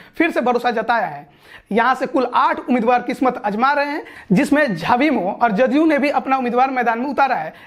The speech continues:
लेकिन मुख्य मुकाबला महागठबंधन के झामुमो उम्मीदवार और भाजपा के गणेश महाली के बीच है,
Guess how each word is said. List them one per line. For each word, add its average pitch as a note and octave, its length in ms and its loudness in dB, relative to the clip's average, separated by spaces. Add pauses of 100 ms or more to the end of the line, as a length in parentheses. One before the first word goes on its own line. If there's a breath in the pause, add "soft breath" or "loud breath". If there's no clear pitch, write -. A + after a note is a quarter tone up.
लेकिन B3+ 240 0
मुख्य D#4+ 240 0
मुकाबला C#4 400 0
महागठबंधन B3+ 720 0
के C4+ 140 -2
झामुमो A#3 480 2
उम्मीदवार B3 360 2
और A#3+ 160 -2
भाजपा G#3+ 340 0
के A#3+ 120 -4
गणेश A#3+ 320 -4
महाली A#3 300 -2
के A3+ 100 -4
बीच G3+ 240 -2
है, E3 160 -8